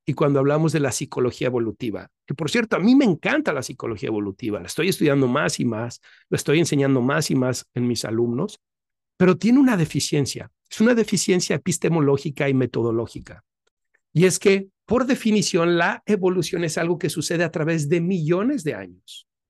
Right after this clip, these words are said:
Y si sucede a través de millones de años, ¿cómo vamos a hacer o cómo vamos a utilizar el método científico?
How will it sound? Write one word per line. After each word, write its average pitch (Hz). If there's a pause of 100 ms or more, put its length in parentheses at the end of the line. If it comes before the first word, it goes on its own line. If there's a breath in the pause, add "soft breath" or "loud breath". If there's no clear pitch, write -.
(400)
Y 185
si 208
sucede 208
a 208
través 180
de 190
millones 160
de 156
años, 147 (160)
¿cómo 214
vamos 175
a 160
hacer 156 (380)
o 147
cómo 190
vamos 175
a -
utilizar 131
el 127
método 127
científico? 123